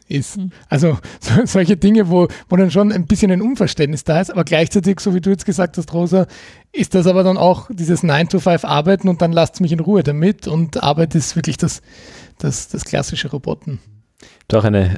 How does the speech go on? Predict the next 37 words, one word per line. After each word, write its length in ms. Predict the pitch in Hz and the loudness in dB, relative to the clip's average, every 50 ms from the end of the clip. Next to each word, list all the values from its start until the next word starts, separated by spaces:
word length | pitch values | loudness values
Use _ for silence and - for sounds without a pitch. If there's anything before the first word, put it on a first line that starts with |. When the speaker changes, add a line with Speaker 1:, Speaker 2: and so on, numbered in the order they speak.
| - - - | -6 -4 -2
Speaker 3:
eine 180 | 98 95 92 | 0 0 0
spannende, 560 | - - - 104 95 98 98 98 98 98 92 90 - _ | -2 -2 -2 0 0 2 2 2 2 2 0 -2 -6 _
äh, 560 | - - - - - 104 - 90 90 - - - _ _ _ _ _ | -8 -8 -4 -4 -4 -4 -4 -4 -6 -6 -8 -12 _ _ _ _ _
Konversation 540 | - 104 104 98 101 98 - - 104 101 | -2 0 2 2 0 0 0 0 0 2
mal 80 | 101 101 | 2 2
mitgehört 440 | 101 107 - - - 98 95 92 - | 2 2 0 0 0 0 0 0 -2
von 140 | - 98 92 | -4 -6 -4
zwei, 280 | - - 98 95 92 92 | -2 0 0 0 2 0
wo 60 | 95 | 0
einer 160 | 92 - 95 | 0 -2 -2
gesagt 200 | - - 98 92 | -2 -4 -4 -2
hat, 160 | 101 - - 131 | -2 -2 -2 0
„Ah 40 | |
ja, 160 | 127 120 120 113 | 0 0 0 0
diese 240 | - 135 123 127 | 0 0 0 0
Dinge, 320 | - - 123 120 120 117 110 - - - - - - | 0 0 0 2 0 0 0 -4 -10 -20 -20 -4 0
die 80 | 113 120 | 2 2
mache 200 | 131 131 131 143 | 2 2 0 -2
ich 80 | - - | -2 0
gerne 180 | 143 143 147 | 0 2 2
im 100 | 139 127 | 4 4
Homeoffice.“ 520 | 117 131 139 131 110 - - 104 - - - | 4 4 2 2 0 0 -2 -4 -4 -4 -8
Und 100 | 107 - | -6 -4
der 80 | 82 | -4
andere 160 | 90 107 107 98 | -2 -2 -2 -2
gesagt, 140 | 104 95 | -4 -6
„Was 100 | 98 - | -4 -4
heißt, 360 | 90 87 - - - - - - - | -4 -4 -6 -8 -14 -20 -20 -20 -20
du 80 | - | -20
machst 200 | - - - - | -16 -14 -12 -10
die 60 | - - | -8 -6
gerne 180 | - 98 95 | -4 -2 -2
im 80 | 95 95 | 0 0
Homeoffice? 360 | 95 98 98 - - 92 - | 0 -2 -2 -4 -8 -10 -10
Gibt's 200 | - - - - | -10 -12 -6 -4
leicht 200 | - 104 - - | -4 -4 -2 -2
Homeoffice-Tätigkeiten?“ 1040 | 123 131 143 120 - - 104 95 - - 98 - - - - - 110 - - - | 0 0 0 0 0 -2 -4 -4 -2 -4 -6 -6 -8 -8 -8 -8 -8 -6 -8 -12